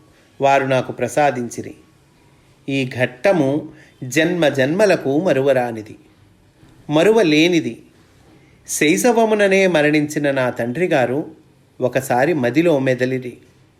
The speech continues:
నేను తండ్రి లేని వాడనని చింతింప పని లేదు. జగజ్జనకులే నాకు తండ్రిగా నిలిచి ఉన్నారు కదా, "మీ స్థానము నా గుండెలలో" అని వారు చెప్పుచుండెడివారు.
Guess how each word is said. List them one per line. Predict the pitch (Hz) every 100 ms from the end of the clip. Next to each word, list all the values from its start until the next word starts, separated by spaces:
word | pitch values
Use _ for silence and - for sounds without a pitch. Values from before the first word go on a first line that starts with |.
| _ _ _ _ _ - _ 147
నేను | 165 156
తండ్రి | - 127 160 202
లేని | 190 170
వాడనని | 143 139 135 131 127 143 - - _ -
చింతింప | - 143 190 156 147
పని | 120 123 120
లేదు. | 120 104 - _ _ _ _ _ _ _ -
జగజ్జనకులే | 131 139 147 202 180 214 214 220 208 196 180 185 - _ _ 151
నాకు | 147 147
తండ్రిగా | 135 135 147 180 196 165
నిలిచి | 131 127 139 160 208 226
ఉన్నారు | 180 151 147 139 131 120
కదా, | 120 127 131 131 131 - - - _ - - - - - - - -
"మీ | 143 139
స్థానము | - 135 147 196 170 143 160 - - - 147
నా | 160 185 175
గుండెలలో" | 175 220 226 196 180 147 113 - _ _ -
అని | 143 185 165 156 160
వారు | 151 135 131
చెప్పుచుండెడివారు. | - 127 170 156 151 127 117 110 98 -